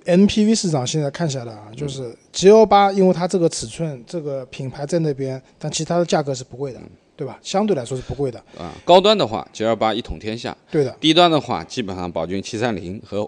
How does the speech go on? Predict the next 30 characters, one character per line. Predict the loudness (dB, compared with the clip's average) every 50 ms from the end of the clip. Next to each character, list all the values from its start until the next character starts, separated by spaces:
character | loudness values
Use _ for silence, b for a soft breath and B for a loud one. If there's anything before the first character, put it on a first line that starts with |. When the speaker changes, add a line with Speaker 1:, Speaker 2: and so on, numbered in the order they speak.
| _
Speaker 3:
五 | -14 -18 -14 -12
菱 | -12 -10 -10
宏 | -8 -8 -4
光， | -2 -2 -2 -2 -2
那 | -4 -4
五 | -4 -4 -4
菱 | -4
宏 | -2 -2 -2
光 | 0 0 0
就 | 0
不 | -2 -4 -4
谈 | -8 -6 -6 -6 -8
了， | -8 -12 -12
我 | -16 -16
们 | -14 -14 -12
啊， | -10 -10 -12 -12 -14
很 | -12 -10 -6
多 | -4 -2 -2
都 | -2 -2
不 | -4 -4 -6
是 | -8 -8 -6
说 | -4 -4
按， | -2 -2 -4 -6 -6
按 | -6 -4
照 | -2 -2
M | -2 -2 -4 -6
P | -8 -8 -6
V | -4 -4
来 | -4 -4 -6
用， | -8 -10 -10